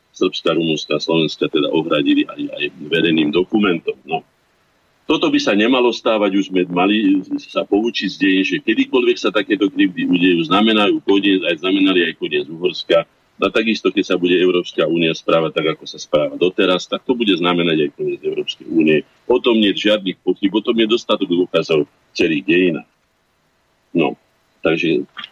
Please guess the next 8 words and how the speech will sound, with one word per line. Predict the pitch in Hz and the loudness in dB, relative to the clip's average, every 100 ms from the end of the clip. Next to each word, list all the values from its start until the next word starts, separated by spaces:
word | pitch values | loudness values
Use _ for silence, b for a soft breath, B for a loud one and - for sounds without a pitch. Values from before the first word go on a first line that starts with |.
| - - | -6 -4
poďme | 71 73 | -2 0
ďalej | 71 76 90 98 101 | 2 2 2 2 0
ešte. | - 127 135 - _ _ _ _ _ _ _ _ _ - | -2 -2 -2 -6 _ _ _ _ _ _ _ _ _ -4
V | 76 | -2
roku | 80 - | 0 -2
tisíc | - 98 - - | -2 -2 -2 -2
osemsto | 90 95 87 - | -2 0 -2 -4
pätnásť | - - 92 104 107 117 120 - - - | -4 -2 0 0 0 0 -2 -6 -14 -20